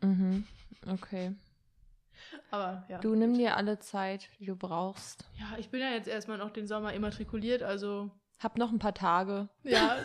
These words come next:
Speaker 1: <laughs> Nimm dir Tage und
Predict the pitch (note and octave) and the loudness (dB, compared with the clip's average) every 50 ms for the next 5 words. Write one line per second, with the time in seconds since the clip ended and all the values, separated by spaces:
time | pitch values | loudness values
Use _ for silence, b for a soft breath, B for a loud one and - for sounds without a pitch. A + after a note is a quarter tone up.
0 | - C#4 A#3+ - - D#4 C4 C4+ C4 C4 A#3+ A3+ G#3 G#3 - - _ _ _ - | -2 -4 -4 0 -2 -2 -2 0 0 0 0 0 -4 -4 -10 -16 _ _ _ -12
1 | - - - - A4+ F#4+ - C#4 B3+ C4+ E4 E4+ E4 D4+ D4 - C4 A3 G3+ G#3 | -10 -8 -6 -6 -6 -6 -2 -2 -2 0 0 -2 -2 -4 -4 -4 -4 -4 -2 -2
2 | - A3+ A3+ A3+ A3 A3 G#3 G3+ G3+ G3+ G3 G3 G3+ | -2 -2 -2 -2 -2 -2 -2 -2 -2 -2 -2 -4 -6